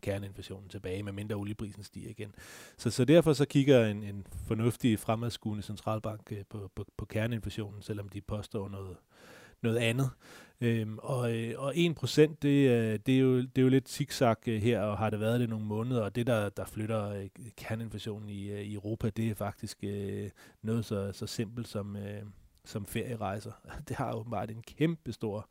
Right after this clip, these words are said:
øh, betydning. Øh, priserne flytter sig op og ned, og det er især i, i Tyskland, og mon ikke på et eller andet tidspunkt, der er nogen, der bliver lidt bedre til at, at få justeret de der priser, men,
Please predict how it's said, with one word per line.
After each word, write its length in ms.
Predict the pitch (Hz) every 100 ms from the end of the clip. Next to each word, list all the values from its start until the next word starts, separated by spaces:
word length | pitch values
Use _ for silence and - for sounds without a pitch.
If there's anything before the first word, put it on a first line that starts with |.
| - - - - -
øh, 320 | 110 104 98
betydning. 600 | 110 - 127 120 117 113
Øh, 280 | 101 95 98
priserne 560 | - 120 123 107 104 -
flytter 220 | - 113 113
sig 120 | 104
op 140 | 104
og 60 | 110
ned, 120 | 107
og 80 | 104
det 60 |
er 20 | 107
især 260 | - 107
i, 300 | 107 101 98 139
i 120 | 110
Tyskland, 420 | - 113 - 107
og 180 | - 104 - - - - -
mon 160 | 110 113
ikke 240 | 117 120
på 120 | -
et 40 | 107
eller 100 | 107
andet 120 | 107
tidspunkt, 340 | 117 - 107
der 60 | 101
er 40 |
nogen, 220 | 98 107
der 60 | 104
bliver 180 | 104 101
lidt 180 | 101 -
bedre 240 | 107 110
til 140 | -
at, 140 | 104 104
at 220 | 101 101
få 100 | 104
justeret 420 | 101 - 107 107
de 60 | 104
der 120 | 107
priser, 360 | - 110 110 113
men, 220 | 104